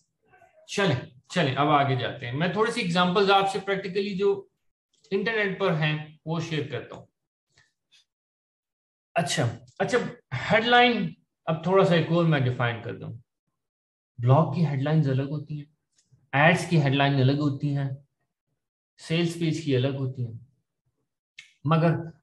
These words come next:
नाइंटी परसेंट सिमिलर होती है। ठीक है, so कुछ examples मैं share करता हूँ,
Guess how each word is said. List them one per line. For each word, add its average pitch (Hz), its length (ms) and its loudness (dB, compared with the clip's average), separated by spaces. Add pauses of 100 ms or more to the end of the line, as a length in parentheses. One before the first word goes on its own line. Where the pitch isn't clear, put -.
(340)
नाइंटी 165 560 0
परसेंट 170 320 2
सिमिलर 117 440 -2
होती - 260 -16
है। - 80 -20 (1160)
ठीक 147 160 -8
है, 180 220 -12 (200)
so 196 200 -2
कुछ 240 180 -2
examples 160 500 4
मैं 165 160 4
share 139 360 0
करता - 300 -10
हूँ, - 100 -20